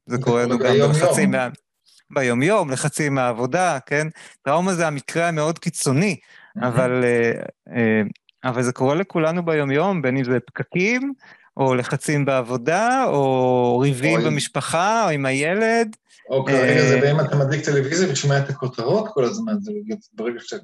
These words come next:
Speaker 1: בדיוק.
Speaker 2: כן? הדיבור הוא מאוד מלחיץ כרגע.
Speaker 1: ואז, אם יש לי את היכולת
Speaker 2: כן.
Speaker 1: רגע להתבונן בזה, להיות קצת פחות מושפע, היכולת להרגיע את עצמי,
Speaker 2: מהמם.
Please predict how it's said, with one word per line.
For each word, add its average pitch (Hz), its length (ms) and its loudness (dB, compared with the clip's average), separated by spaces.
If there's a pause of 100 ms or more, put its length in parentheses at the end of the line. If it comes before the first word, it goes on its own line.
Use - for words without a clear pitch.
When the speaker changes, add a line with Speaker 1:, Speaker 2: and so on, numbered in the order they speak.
Speaker 1:
בדיוק. 143 540 0 (280)
Speaker 2:
כן? 139 160 -2 (140)
הדיבור 127 560 0
הוא 120 120 2
מאוד 135 420 2 (240)
מלחיץ 120 500 -4
כרגע. - 460 -6 (1400)
Speaker 1:
ואז, 160 640 -4 (720)
אם 151 120 4
יש 165 140 -2
לי 202 60 0
את 180 100 -4
היכולת 175 580 0
Speaker 2:
כן. - 580 -10
Speaker 1:
רגע 165 220 -2 (480)
להתבונן 135 760 2
בזה, 156 260 0
להיות 139 200 0
קצת - 240 -6
פחות - 320 -6
מושפע, 165 460 -2
היכולת 139 380 -4
להרגיע 123 800 -2
את 180 140 -6
עצמי, 113 420 -6 (320)
Speaker 2:
מהמם. 135 340 -6